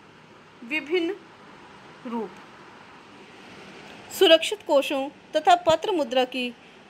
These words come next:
परिवर्तनशीलता के आधार पर पत्र मुद्रा के तीन प्रकार या रूप बताए गए हैं, जिसमें प्रतिनिधि पत्र मुद्रा,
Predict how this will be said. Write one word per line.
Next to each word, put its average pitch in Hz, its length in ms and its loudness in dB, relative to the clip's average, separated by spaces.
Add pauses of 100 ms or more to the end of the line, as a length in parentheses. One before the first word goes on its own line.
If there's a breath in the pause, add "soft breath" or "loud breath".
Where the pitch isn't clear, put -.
परिवर्तनशीलता 285 840 4
के 277 140 -2
आधार 240 300 2
पर 233 300 -2 (320)
पत्र 302 260 0
मुद्रा 262 360 2
के 247 320 -2 (600)
तीन 339 200 4
प्रकार 247 500 4 (160)
या 285 140 6
रूप 302 260 2
बताए 240 380 0
गए 196 180 -4
हैं, 208 320 -12 (520)
जिसमें 302 440 -6 (540)
प्रतिनिधि 311 540 2
पत्र 330 300 2
मुद्रा, 320 320 0